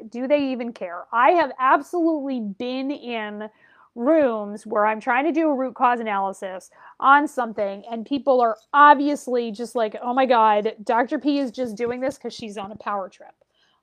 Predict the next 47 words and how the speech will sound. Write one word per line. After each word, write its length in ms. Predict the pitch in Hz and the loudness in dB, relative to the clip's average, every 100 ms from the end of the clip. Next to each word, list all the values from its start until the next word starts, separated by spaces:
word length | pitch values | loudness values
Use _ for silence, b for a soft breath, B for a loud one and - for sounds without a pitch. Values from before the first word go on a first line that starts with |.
| - | -12
I 60 | |
assure 340 | 320 - 214 196 | -12 -10 -14 -12
you, 200 | 208 233 | -8 -10
I'm 240 | 214 202 | -10 -14
never 260 | 208 311 427 | -8 -4 -2
on 200 | 453 453 | -2 -2
a 100 | 370 | 0
power 220 | 339 240 | 0 0
trip 240 | 214 196 | -4 -8
when 100 | 214 | -6
I'm 120 | 208 202 | -6 -4
doing 220 | 220 214 | -4 -6
a 60 | |
corrective 360 | 214 233 202 220 | -4 -4 -4 -2
action, 420 | 220 269 320 330 | -2 0 0 0
but 220 | 262 240 | 0 0
whatever. 460 | 240 294 220 196 208 B B B B - | 2 2 2 -2 -4 B B B B 10
Um, 520 | 285 269 240 233 247 _ _ _ _ _ _ - - | 12 12 8 -10 -16 _ _ _ _ _ _ -14 -6
they 240 | 240 226 | -2 0
obviously 460 | 226 208 247 302 311 | 2 0 0 2 2
think 200 | 302 226 | 2 2
that 220 | 220 202 | 0 0
for 200 | 208 233 | -2 -2
one 240 | 220 226 233 | 0 -2 -2
reason 280 | 247 233 240 | -4 -4 -6
or 140 | 233 | -4
another, 480 | 262 359 277 220 208 b b b - | 0 2 2 0 -6 b b b 4
but 120 | 277 | 8
I'm 200 | 269 294 | 8 8
not 260 | 359 339 | 4 4
there. 320 | 320 427 403 269 | 4 4 6 6
Like, 220 | 247 233 | 4 4
guys, 340 | 254 277 320 294 | 6 6 4 0
I 140 | 240 262 | 0 2
am, 320 | 320 330 277 - | 2 0 -4 -2
I'm 480 | 254 254 302 370 381 | 4 6 6 6 0
your 240 | 330 311 | 2 2
coaching 440 | 311 330 320 330 285 | 4 4 4 2 -4
consultant, 640 | 294 277 392 427 320 247 | -4 0 2 2 0 -4
and 140 | 226 240 | -2 -2
I'm 140 | 254 | -2
not 180 | 311 330 | -2 -2
here 220 | 370 359 | 0 0
to 60 | 302 | 0
make 180 | 320 | -2
your 100 | 294 | 0
life 260 | 277 247 247 | 2 2 0